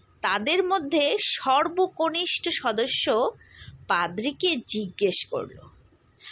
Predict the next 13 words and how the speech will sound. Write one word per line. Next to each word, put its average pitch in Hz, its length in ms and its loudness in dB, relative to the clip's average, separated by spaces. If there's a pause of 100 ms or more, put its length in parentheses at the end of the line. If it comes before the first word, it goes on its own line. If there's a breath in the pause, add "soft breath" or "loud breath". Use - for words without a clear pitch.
(140 loud breath)
"আপনি 147 380 -8
কি 233 220 -4
জানেন 208 720 0 (220)
আমরা 185 440 0
কারা?" 180 520 0 (1160 soft breath)
পাদ্রী 233 380 2
উত্তর 381 440 4
দিলেন, 381 340 4 (520)
"আমি 240 440 0
জানি 208 400 2
না 302 140 2
আপনারা 180 680 0
কারা, 135 480 -2